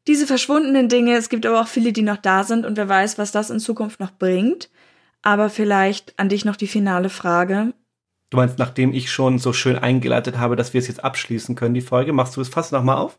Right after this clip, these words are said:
Speaker 1: Natürlich, weil
Speaker 2: <laughs>
Speaker 1: es ist noch eine Frage offen. Ich würde nämlich gerne von dir wissen, ob du denkst,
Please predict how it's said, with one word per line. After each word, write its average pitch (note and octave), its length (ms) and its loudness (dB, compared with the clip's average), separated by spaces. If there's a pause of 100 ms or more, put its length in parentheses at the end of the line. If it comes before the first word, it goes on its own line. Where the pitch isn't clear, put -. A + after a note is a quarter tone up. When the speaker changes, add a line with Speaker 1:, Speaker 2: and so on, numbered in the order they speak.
(160)
Speaker 1:
Natürlich, C4 800 2 (140)
weil A#3 520 4
Speaker 2:
<laughs> - 40 -16
Speaker 1:
es A#3 160 0
ist A3+ 100 -2
noch A#3+ 140 2
eine G#3+ 180 2
Frage G#3+ 320 -2
offen. A#3+ 300 0
Ich A3+ 160 -4
würde A3 140 -2
nämlich G#3 200 0
gerne G3 240 0
von G3 180 -2
dir F#3+ 160 0
wissen, G#3+ 440 -2 (880)
ob G#3 180 -4
du A#3 100 0
denkst, G3 640 0